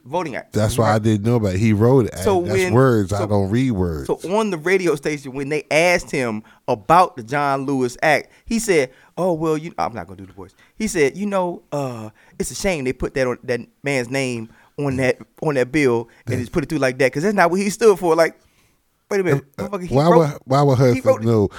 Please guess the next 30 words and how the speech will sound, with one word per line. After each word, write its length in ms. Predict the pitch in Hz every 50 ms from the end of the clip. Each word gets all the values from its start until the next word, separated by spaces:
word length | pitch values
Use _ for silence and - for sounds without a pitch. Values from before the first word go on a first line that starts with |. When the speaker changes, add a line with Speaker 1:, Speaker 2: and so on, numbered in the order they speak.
| -
Speaker 2:
He 180 | - - 165 180
did, 160 | 156 156 156 -
I 120 | - 127 127
just 240 | 120 135 143 139 -
told 280 | - - 202 196 175
you 60 | 147
he 120 | 117 135 131
couldn't 300 | - - 160 143 127 135
read 180 | 147 151 139
the 60 | 120 110
bill. 360 | 110 139 170 185 170 139 123 -
Speaker 1:
<laughs> 40 | - - - - _ _ - -
Speaker 2:
If 140 | 120 139 160
I 100 | 180 208
can't 320 | 214 - 214 190 170 151 139
read 280 | 160 208 220 214 160
the 40 | 135
bill, 240 | 113 113 117 117 120
why 140 | 131 147 170
would 140 | 175 170 160
I 80 | 147
know 160 | 147 147 147 143
who 440 | - - 190 190 185 175 160 151 98
wrote 340 | 101 107 123 139 175 175 156
it 160 | 147 147 - _
or 260 | - 151 170 170 165
who 180 | 151 151 170 170 156
was 120 | 151 -
for 360 | - - 180 190 175 110 - 110
it? 100 | -